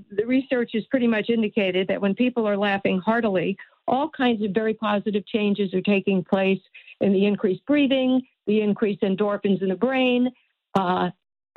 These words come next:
all these benevolent changes actually help your, uh, ability to fight off, you know, your immunity. So it's very important that people fill their brains less with the scary news and more with silly stuff.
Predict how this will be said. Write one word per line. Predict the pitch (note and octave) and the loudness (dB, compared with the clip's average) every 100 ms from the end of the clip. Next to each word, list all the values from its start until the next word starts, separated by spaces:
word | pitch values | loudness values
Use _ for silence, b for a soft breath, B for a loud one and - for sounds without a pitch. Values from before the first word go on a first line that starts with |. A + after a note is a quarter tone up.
| - _ | -20 _
all | A#3+ C#4+ | -2 0
these | E4+ D#4+ - | -2 -2 -2
benevolent | A#3+ A#3 A#3 A3+ G#3 | -2 -2 -2 -2 -2
changes | C4 C4 A#3+ F#3 | -2 -2 -2 -2
actually | G3 G3 - G#3 G3 F#3+ | -4 -4 -4 -2 0 0
help | G3+ F#3+ - _ _ | 0 -2 -6 _ _
your, | G#3+ F#3+ F3+ F3+ - | -2 0 -2 -4 -4
uh, | F#3+ F#3 F#3 E3 - _ _ _ _ _ _ - | -2 -2 -2 -6 -8 _ _ _ _ _ _ -4
ability | A3+ G#3+ G#3 G#3 F#3+ | -2 0 -2 0 -2
to | E3+ | -2
fight | G#3+ G3 | -2 -2
off, | F#3+ F3 E3 _ - | -2 -4 -6 _ -4
you | |
know, | G3+ | -2
your | F3 F3 | -2 -2
immunity. | F#3 A#3+ G#3+ D#3+ E3 _ _ b b b _ A#3+ | 0 0 0 -6 -12 _ _ b b b _ -4
So | G#3+ G3 G3 - _ _ - | -2 -4 -6 -10 _ _ -4
it's | A#3+ - | -4 -4
very | D4 D#4 | -2 0
important | C#4+ - C4+ B3 A3 F#3+ | -2 -2 -4 -2 -6 -2
that | G#3 G3 - - | -2 -2 -8 -6
people | C4 C4 B3 G#3+ - | -4 -2 -2 -4 -4
fill | C4 B3 | -4 -2
their | A3+ G#3+ | -2 -4
brains | F3 G#3+ G#3 G#3 - | -2 0 2 0 -2
less | G#3+ A3+ A3+ - | -2 -2 -4 -4
with | G#3+ F#3+ | -4 -2
the | F#3+ | -6
scary | - A#3 G#3+ G3 | -2 -2 0 2
news | G#3 B3 G#3 F#3+ - | 2 2 0 -2 -2
and | G3 F#3+ | -2 0
more | G#3 A#3 | 0 0
with | A3 G3 - _ - | 0 -4 -6 _ -2
silly | C#4 G#3 | 0 -4
stuff. | - F3+ | -2 -6